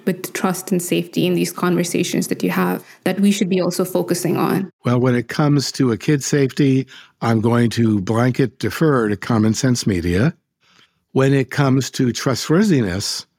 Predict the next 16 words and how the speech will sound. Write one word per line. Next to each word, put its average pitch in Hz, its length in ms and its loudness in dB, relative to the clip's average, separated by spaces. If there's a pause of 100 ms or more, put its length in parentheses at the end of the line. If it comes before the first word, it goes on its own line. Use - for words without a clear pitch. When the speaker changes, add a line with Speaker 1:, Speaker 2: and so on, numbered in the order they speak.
(280)
Speaker 2:
of 117 200 0
large 113 300 2
language 113 360 2
models, 104 640 0 (540)
the 113 220 0
start 135 680 -2 (260)
is 113 280 0
to 123 100 -4
take 113 360 0
a 107 60 0
look 117 220 0
at 110 120 0
Wikipedia, 110 840 0 (400)
reliable 113 520 0
sources, 107 720 -2 (360)
and 101 360 0